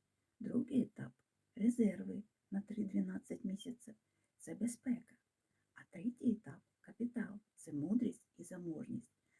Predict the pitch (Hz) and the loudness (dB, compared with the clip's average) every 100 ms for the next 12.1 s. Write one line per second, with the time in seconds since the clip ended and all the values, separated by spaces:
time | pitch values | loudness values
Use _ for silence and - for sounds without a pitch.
0 | _ _ 165 170 190 277 240 - - _ | _ _ -6 0 8 10 10 6 -4 _
1 | _ 214 196 - 214 - 233 214 - 254 | _ -4 -2 -2 -6 -4 -2 -4 -6 -18
2 | 240 _ _ _ - - 202 - - 208 | -20 _ _ _ -10 -6 -6 -4 2 2
3 | - - - _ _ _ _ 196 190 - | 0 -10 -20 _ _ _ _ -4 -4 -4
4 | 190 170 - 202 277 - 240 170 190 240 | -8 -8 -4 0 0 -2 -6 -2 0 0
5 | 214 - 202 202 202 202 - 196 208 - | 0 0 -2 0 0 0 0 2 0 -2
6 | - - - - _ _ _ _ _ _ | -12 -16 -16 -20 _ _ _ _ _ _
7 | - 208 175 - - _ _ 240 208 - | 4 4 4 -4 -8 _ _ 4 4 0
8 | - - _ _ _ _ _ - 202 233 | -12 -14 _ _ _ _ _ -14 0 8
9 | 247 202 180 - - - _ _ _ - | 8 8 -4 -10 -14 -14 _ _ _ -8
10 | 196 196 190 208 214 196 190 185 - - | -4 -4 0 0 0 -4 -6 -8 -8 -10
11 | - 196 185 170 170 165 156 165 - - | -10 -10 -8 -8 -6 -4 -4 -6 -4 -6